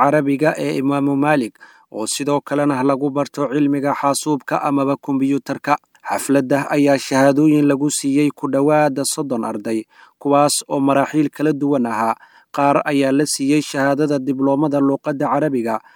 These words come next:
qaar kale ayaa ka gudbay mustawaha koowaad iyo labaad ee Carabiga, halka kuwa kalena ay macadka ku barteen aaladda kombiyuutarka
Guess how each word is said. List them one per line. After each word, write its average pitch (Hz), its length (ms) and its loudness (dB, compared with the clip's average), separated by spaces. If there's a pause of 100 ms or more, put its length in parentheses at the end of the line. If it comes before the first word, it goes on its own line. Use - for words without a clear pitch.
(180)
qaar 143 320 2
kale 143 240 -2 (140)
ayaa 143 280 0
ka - 140 -12
gudbay 143 420 0
mustawaha 139 720 0
koowaad 147 480 2
iyo 143 220 -2
labaad 143 420 2
ee 143 160 -2
Carabiga, 135 500 0 (260)
halka 120 360 -2
kuwa 143 260 4
kalena 151 320 2
ay 131 100 0
macadka 139 420 -4
ku 151 160 -6
barteen 143 480 -2
aaladda 143 500 0
kombiyuutarka 139 800 -2